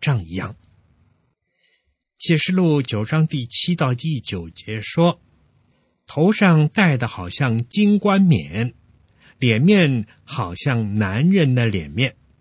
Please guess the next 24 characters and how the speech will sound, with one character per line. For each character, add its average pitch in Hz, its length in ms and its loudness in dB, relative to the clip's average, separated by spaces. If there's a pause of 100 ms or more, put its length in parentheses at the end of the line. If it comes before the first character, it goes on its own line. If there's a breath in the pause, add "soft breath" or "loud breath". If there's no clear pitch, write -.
(580 soft breath)
头 156 340 -2
发 139 360 -4
像 131 420 0
女 95 320 0
人 107 240 -2
的 185 80 2
头 120 260 -8
发， 123 360 0 (240 loud breath)
牙 127 240 0
齿 - 560 -8 (220 loud breath)
像 101 420 -4
狮 170 520 -2
子 120 180 -10
的 98 160 -8
牙 92 260 -6
齿， - 520 -10 (880)
胸 233 320 2
前 156 400 2
有 156 320 4
甲， 95 680 -4
好 - 280 -6
像 120 240 -2
铁 131 380 -4
甲。 107 500 -6